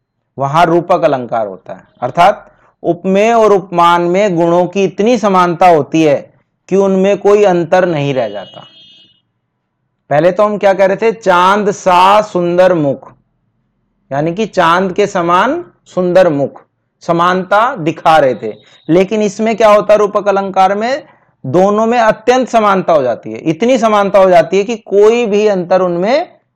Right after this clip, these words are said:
नहीं रह जाता। इसलिए इसमें साधारण धर्म और वाचक शब्द का प्रयोग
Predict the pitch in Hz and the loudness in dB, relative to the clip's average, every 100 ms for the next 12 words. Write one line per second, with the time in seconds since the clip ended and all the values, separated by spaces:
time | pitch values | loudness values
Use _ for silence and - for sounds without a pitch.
0 | - 175 175 127 95 80 - 76 _ _ | -2 0 0 -2 -8 -16 -20 -20 _ _
1 | _ _ - 185 220 240 233 220 214 233 | _ _ -4 -4 -2 2 2 2 -2 -4
2 | 196 175 160 180 202 180 190 196 190 160 | 0 2 4 2 2 0 0 0 2 0
3 | 156 175 - 156 151 170 165 156 139 147 | 0 -4 -4 -4 -2 0 0 0 -2 0
4 | 220 262 | -2 -4